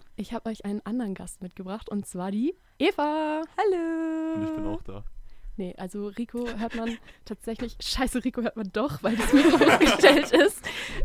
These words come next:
Speaker 1: Ähm, hallo Rico, du bist
Speaker 3: Rico
Speaker 1: auch
Speaker 3: hat
Speaker 1: dabei.
Speaker 3: selbst seinen Regler hochgedreht. Hui, hui, hui.
Speaker 1: Und Rico
Speaker 2: Ja,
Speaker 1: hat
Speaker 2: Alter.
Speaker 1: eben gesagt, dass er eigentlich in die Bib gehen wollte. Nee, Spaß. Ähm, ja, Rico ist gerade auch da, aber unser Haupt-Special-Guest ist Eva.
Speaker 2: Ja, Mann.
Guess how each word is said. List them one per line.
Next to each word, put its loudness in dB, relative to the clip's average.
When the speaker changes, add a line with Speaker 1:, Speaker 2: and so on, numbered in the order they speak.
Speaker 1:
Ähm, 2
hallo 2
Rico, 0
du -2
bist -2
Speaker 3:
Rico -2
Speaker 1:
auch 0
Speaker 3:
hat -2
Speaker 1:
dabei. -2
Speaker 3:
selbst -4
seinen -6
Regler -6
hochgedreht. -8
Hui, -6
hui, -2
hui. 2
Speaker 1:
Und 4
Rico 2
Speaker 2:
Ja, 2
Speaker 1:
hat 4
Speaker 2:
Alter. 2
Speaker 1:
eben 6
gesagt, 6
dass 2
er -2
eigentlich 2
in 6
die 4
Bib 0
gehen 4
wollte. 0
Nee, -2
Spaß. -8
Ähm, -4
ja, -6
Rico -8
ist -10
gerade -12
auch -8
da, -8
aber -2
unser -2
Haupt-Special-Guest -4
ist -10
Eva. -10
Speaker 2:
Ja, -12
Mann. -8